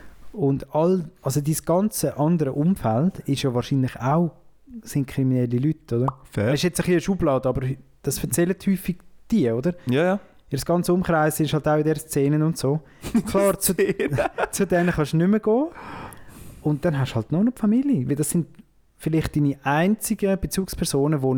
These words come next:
Speaker 1: nicht kriminell sind.
Speaker 2: Guter Punkt.
Speaker 1: Und sie können dich halt nicht abweisen.
Speaker 2: <laughs> Ja.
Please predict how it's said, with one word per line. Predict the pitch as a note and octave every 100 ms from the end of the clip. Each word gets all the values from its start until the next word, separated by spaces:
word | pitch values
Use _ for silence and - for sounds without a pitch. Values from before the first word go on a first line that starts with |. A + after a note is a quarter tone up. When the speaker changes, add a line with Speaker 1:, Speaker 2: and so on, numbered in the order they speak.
| C#3
Speaker 1:
nicht | C#3+ C#3 - _ -
kriminell | - C#3+ D#3 E3 E3+
sind. | D3+ A2+ A2+ - - -
Speaker 2:
Guter | B2 -
Punkt. | - C3+ D#3 - - _ _ - _ _ _ _ - - - _ _ _ _ _ _ _ -
Speaker 1:
Und | D#3+ D#3+ F#3
sie | - -
können | D3 C#3+ B2+
dich | -
halt | A#2+ A#2+
nicht | A2
abweisen. | G2 - - - - - - _ - -
Speaker 2:
<laughs> | - B3 - A#3 G#3 - F#3 - C4 A3+ G3+ - - - -
Ja. | G#2+ C3 G#3